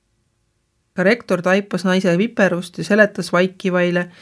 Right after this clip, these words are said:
ja jahmunud koosolijaile, et proua mõtles, kui palju võiks ta üüri saada, kui enamlased maksaksid talle.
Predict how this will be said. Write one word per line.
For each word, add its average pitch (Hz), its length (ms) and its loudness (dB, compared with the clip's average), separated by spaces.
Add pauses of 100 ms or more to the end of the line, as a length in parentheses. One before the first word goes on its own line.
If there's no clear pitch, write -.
(260)
ja 175 60 0
jahmunud 175 540 2
koosolijaile, 180 800 0
et 170 120 -4
proua 214 360 4
mõtles, 180 480 -2
kui 170 100 -4
palju 180 300 2
võiks 175 240 -2
ta - 80 -4
üüri 175 320 2
saada, 170 460 2 (460)
kui 180 200 2
enamlased 170 480 2
maksaksid 165 560 -4
talle. 156 340 -2